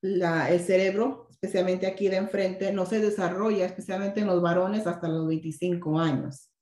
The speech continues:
Entonces ellos están aprendiendo lo que es la vida, están conociendo lo que ellos son, la identidad.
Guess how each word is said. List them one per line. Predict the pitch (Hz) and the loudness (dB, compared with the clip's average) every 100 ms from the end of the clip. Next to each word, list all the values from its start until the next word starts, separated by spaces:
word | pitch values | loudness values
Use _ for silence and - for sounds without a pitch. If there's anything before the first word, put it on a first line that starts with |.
| _ _ _ _ _ _ - - | _ _ _ _ _ _ -16 -8
Entonces | 185 220 226 269 | -2 2 2 4
ellos | 262 262 | 6 6
están | 254 247 | 6 4
aprendiendo | 254 220 202 196 208 202 185 139 139 - _ _ | 2 2 2 2 0 2 2 0 -2 -8 _ _
lo | 196 180 | -4 -2
que | 180 175 | 4 4
es | 185 | 6
la | 202 | 2
vida, | 202 202 175 151 - - - | 0 0 0 -4 -8 -12 -4
están | 180 - 202 214 220 - | -4 2 4 6 4 2
conociendo | - 240 214 - 233 220 220 180 175 - | 2 6 6 4 2 6 6 6 2 0
lo | 180 170 | -4 -2
que | 170 156 175 - | 0 -2 -2 -2
ellos | 180 190 190 | 2 4 4
son, | 175 180 180 | 2 0 2
la | 160 | 2
identidad. | 160 160 160 156 135 135 | 2 0 0 -2 -2 -4